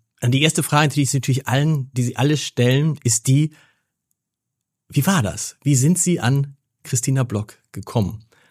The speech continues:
Kurz vor dem Prozess, wo alle dachten, Ottmar Kuri ist der Pflichtverteidiger, das haben wir jetzt auch gelernt. Wie, wie ist das zustande gekommen, der Kontakt mit Ihnen und Christina Block?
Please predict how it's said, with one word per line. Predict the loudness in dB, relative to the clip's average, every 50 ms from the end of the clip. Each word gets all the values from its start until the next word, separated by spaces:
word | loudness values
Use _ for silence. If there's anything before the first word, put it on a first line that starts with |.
| _ _ _ _ _ _ _ _ _ _ _ _
Kurz | -6 -2 0 0 0 -2
vor | -2 0 2 2
dem | 2 2
Prozess, | 0 -2 -2 -2 0 0 0 0 0 -2
wo | -2
alle | 0 2 2 2 2
dachten, | 2 0 -2 -2 -2 -4 -4 -4 -2 -2
Ottmar | -2 -2 0 0 0 0
Kuri | 0 0 0 0 0 0
ist | 0 -2 -4 -4 -2
der | -2 -2 0 -2 -4 -6 -8 -16 -20 _ _ _ _ _ -4
Pflichtverteidiger, | 0 0 2 2 0 -2 -2 0 0 2 2 2 2 0
das | 0 0 0
haben | 0 0
wir | 0
jetzt | 0 -2
auch | -2 -4 -4 -4
gelernt. | -4 -4 -2 -2 -4 -4 -6 -8 -14 -20 -20 -20 -20 -20 _ _ _ _
Wie, | -6 -2 0 0 2 2
wie | 2 2
ist | 2 2 2
das | 0 0 2
zustande | 0 0 0 0 2 2 2 2 2
gekommen, | 0 -2 -4 -4 -6 -6 -4
der | -2 0 0 0
Kontakt | 0 0 0 0 0 -2 0 0
mit | -2 0 2
Ihnen | 2 2 2 2
und | -2 -6 -8
Christina | -8 -8 -6 -4 -4 -4 -6
Block? | -8 -12 -14 -16 -20